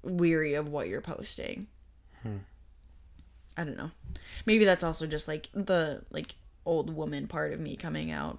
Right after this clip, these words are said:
Speaker 1: but just, I don't know, be careful what you post. 'Cause it might seem cool now, but maybe in, like, five years, it's not gonna be that cool. And
Speaker 2: Mm-hmm.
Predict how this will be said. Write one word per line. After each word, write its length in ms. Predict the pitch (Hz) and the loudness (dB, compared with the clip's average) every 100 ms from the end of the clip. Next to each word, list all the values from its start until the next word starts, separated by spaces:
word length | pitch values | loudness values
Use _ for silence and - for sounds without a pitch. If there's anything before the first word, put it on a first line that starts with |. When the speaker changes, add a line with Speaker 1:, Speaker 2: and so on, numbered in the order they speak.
| - | -6
Speaker 1:
but 240 | 80 - - - - - - - - - - - | -4 -4 -12 -20 -20 -20 -20 -20 -20 -20 -12 0
just, 280 | 359 349 214 - - - - - - | 0 0 -4 -10 -20 -20 -20 -16 -4
I 100 | 254 | 0
don't 140 | 262 | 2
know, 140 | 208 175 - | 2 -2 -4
be 140 | 202 | -4
careful 600 | - 208 202 240 233 233 - | 0 2 2 2 0 0 -4
what 160 | 226 226 | -4 -2
you 120 | 233 | 0
post. 540 | 254 254 240 - - - - - - - - - - | 2 2 0 -4 -8 -14 -20 -20 -20 -20 -20 -18 2
'Cause 260 | 226 208 | 4 6
it 140 | - 220 | 6 6
might 260 | 208 202 | 6 4
seem 200 | - 202 | 2 0
cool 240 | - 190 185 | 0 -2 0
now, 220 | 175 180 | 2 2
but 160 | 175 | 2
maybe 240 | 165 175 175 | 0 -2 -2
in, 120 | 170 | -2
like, 160 | 165 - | -4 -4
five 260 | 175 160 | -2 -2
years, 320 | 165 165 165 170 | -2 -2 -4 -6
it's 140 | - | -6
not 160 | 165 165 | -6 -4
gonna 120 | 165 | -4
be 100 | 160 | -4
that 140 | 160 | -4
cool. 420 | - 160 160 160 - - - - - - - - | -4 -4 -4 -6 -12 -20 -20 -20 -20 -20 -18 -2
And 300 | 185 180 | 0 2
Speaker 2:
Mm-hmm. 120 | 175 | 0